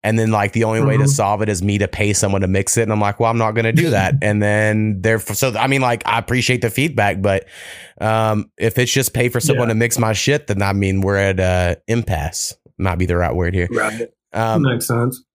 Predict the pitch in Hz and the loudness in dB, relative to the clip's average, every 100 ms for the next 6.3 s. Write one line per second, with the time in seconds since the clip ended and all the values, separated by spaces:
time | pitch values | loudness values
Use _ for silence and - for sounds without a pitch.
0 | - - - 170 139 160 160 123 - 156 | -8 -4 -2 -4 -2 0 0 -2 -2 -2
1 | - 156 156 135 139 123 110 107 85 80 | 0 -2 0 0 2 2 2 0 -2 -2
2 | 95 92 95 92 92 82 80 _ - - | 0 0 0 0 0 -2 -6 _ -12 -10
3 | - 110 110 107 104 92 - - _ - | -4 -2 0 0 0 -2 -6 -20 _ -20
4 | _ _ - 156 160 151 170 196 190 175 | _ _ -20 -4 -2 2 2 2 2 2
5 | 170 170 175 147 170 165 131 139 135 120 | 0 0 0 0 0 -2 0 0 0 0
6 | 120 120 | -2 -4